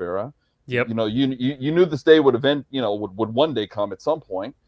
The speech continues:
Speaker 1: Um, but I think it's gonna be really fascinating to see how the team evolves, um, you know, without, you know, really the, you know, the one that's defined this franchise for so long. You know,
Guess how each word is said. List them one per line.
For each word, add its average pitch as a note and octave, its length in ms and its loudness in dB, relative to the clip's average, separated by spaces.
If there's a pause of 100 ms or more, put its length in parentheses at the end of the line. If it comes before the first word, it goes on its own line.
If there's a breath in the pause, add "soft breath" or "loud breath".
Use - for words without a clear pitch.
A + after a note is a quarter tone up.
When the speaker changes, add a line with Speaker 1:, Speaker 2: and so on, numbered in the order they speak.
(280)
Speaker 1:
Um, G2 360 -6
but A2 100 0
I A#2 80 0
think D3+ 220 -10
it's C3+ 120 -12
gonna C3 200 -8
be A2 120 -8
really C3 260 -4
fascinating C3 600 -6
to G2 60 -14
see A#2+ 340 -10
how B2 420 0
the B2+ 120 -8
team B2 380 -8
evolves, G2+ 840 -2 (580)
um, F2 380 -12 (260)
you G#2+ 120 -10
know, F#2+ 160 -4
without, A2+ 640 2 (840)
you G2+ 100 -14
know, F#2 180 -12
really A#2 420 0
the, G2 220 -10 (120)
you G#2+ 120 -8
know, G2 140 -4
the F2 120 -10
one G#2+ 480 -2
that's - 340 -10
defined A2 640 -2 (500)
this F#2+ 180 -12
franchise G#2 680 -4
for - 160 -16
so - 280 0
long. G2+ 580 -4 (400)
You G#2 100 -12
know, - 160 -10